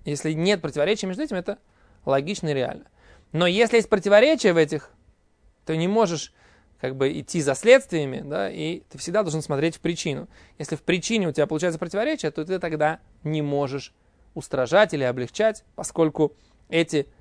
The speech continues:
два вопроса завязаны один на другой, как мы говорили на примере вот с этим вот,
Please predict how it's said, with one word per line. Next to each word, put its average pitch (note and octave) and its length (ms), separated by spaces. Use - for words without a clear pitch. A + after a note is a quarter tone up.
два D3+ 260
вопроса F#3+ 360
завязаны D3 460
один C3+ 200
на D3 100
другой, A3+ 280
как D#3+ 220
мы D3+ 240
говорили D3 420
на C#3+ 120
примере C3+ 400
вот C3 160
с - 60
этим C3+ 260
вот, B2+ 220